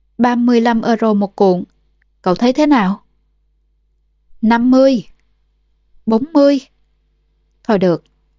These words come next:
Ludovic chi ra một tờ séc bốn trăm euro. Khi anh chuẩn bị dòng buồm,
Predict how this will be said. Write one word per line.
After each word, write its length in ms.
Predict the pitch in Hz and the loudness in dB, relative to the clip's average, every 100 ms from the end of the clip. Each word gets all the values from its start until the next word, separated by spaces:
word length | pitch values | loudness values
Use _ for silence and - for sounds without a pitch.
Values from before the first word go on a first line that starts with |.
| _ _ _ _ _ _ _ _ _ | _ _ _ _ _ _ _ _ _
Ludovic 640 | 254 254 240 233 269 285 - | -2 0 0 -2 -2 -4 -4
chi 200 | 247 226 | -4 -2
ra 220 | 226 208 | -2 -4
một 260 | 202 196 - | -4 -6 -6
tờ 160 | 202 | -6
séc 420 | - - 269 - | -6 -6 -8 -6
bốn 280 | 233 233 285 | -4 -2 -2
trăm 180 | - 240 | -4 -4
euro. 420 | 240 233 240 233 226 _ _ _ _ _ _ _ _ _ | -2 -2 -2 -4 -6 _ _ _ _ _ _ _ _ _
Khi 120 | 247 | -6
anh 180 | 214 208 | -4 -6
chuẩn 240 | 202 214 | -6 -4
bị 180 | 240 190 | -4 -2
dòng 240 | 220 202 | -4 -4
buồm, 240 | 202 208 | -2 -2